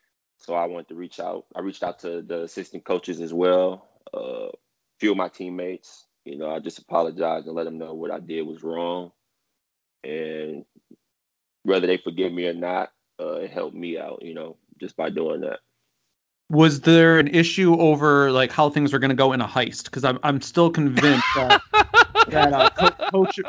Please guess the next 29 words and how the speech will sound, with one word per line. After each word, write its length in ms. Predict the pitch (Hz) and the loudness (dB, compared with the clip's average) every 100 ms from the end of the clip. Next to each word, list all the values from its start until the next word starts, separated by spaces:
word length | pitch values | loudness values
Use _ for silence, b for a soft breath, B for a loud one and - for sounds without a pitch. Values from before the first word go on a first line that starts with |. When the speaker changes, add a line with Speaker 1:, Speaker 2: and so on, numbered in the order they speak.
| 392 - | -10 0
Speaker 2:
Coach 260 | 185 185 | 2 2
is 80 | 160 | -2
a 40 | |
B, 280 | 156 165 170 | -2 2 2
B-level, 640 | 170 151 185 165 147 151 143 | 0 0 2 2 4 4 4
uh, 180 | 127 | 4
movie 300 | 135 156 143 | 4 0 0
villain. 340 | 117 123 110 113 | -2 -4 -4 -6
So, 220 | 147 135 | -2 2
like, 160 | 131 135 | 2 2
was 100 | 143 | 2
there 140 | 143 | 2
a 60 | 117 | 2
heist 300 | 160 165 196 | 0 0 -2
involved 400 | 170 170 170 160 | 0 2 2 2
or 60 | |
anything 300 | 160 143 170 | 0 -2 -2
like 140 | 156 143 | -2 2
that, 200 | 147 151 | 4 4
or 100 | 131 | 2
not? 140 | 131 147 | -2 -2
Not, 260 | 135 131 | -2 -2
not 240 | 156 143 160 | -4 -4 -4
was 100 | 143 | 0
it 40 | |
more 180 | 143 135 | 2 4
on 220 | 127 127 | 4 2
court? 200 | 185 190 | 2 4
Speaker 1:
No, 340 | 196 196 202 | 4 4 -2